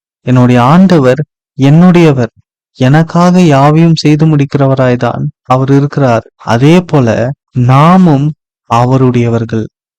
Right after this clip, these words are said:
ஆமென். அதாவது, நாமும் நமக்காக அல்ல, நம்முடைய ஆண்டவருக்காக வாழ வேண்டும். இதுதான் ஆண்டவராகிய இயேசு கிறிஸ்து இந்த உலகத்தில் வந்திருக்கும் பொழுது நமக்காக ஒரு அடிச்சுவடாய்,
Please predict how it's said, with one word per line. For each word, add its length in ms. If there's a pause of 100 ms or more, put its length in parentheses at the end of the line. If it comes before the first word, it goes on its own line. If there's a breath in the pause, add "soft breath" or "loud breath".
ஆமென். 420 (260)
அதாவது, 600 (400)
நாமும் 640 (200)
நமக்காக 680
அல்ல, 400 (300)
நம்முடைய 380
ஆண்டவருக்காக 1040 (100)
வாழ 360
வேண்டும். 500 (180)
இதுதான் 680 (260)
ஆண்டவராகிய 520
இயேசு 360
கிறிஸ்து 540 (200)
இந்த 160
உலகத்தில் 440
வந்திருக்கும் 460
பொழுது 420 (420 soft breath)
நமக்காக 600
ஒரு 140
அடிச்சுவடாய், 840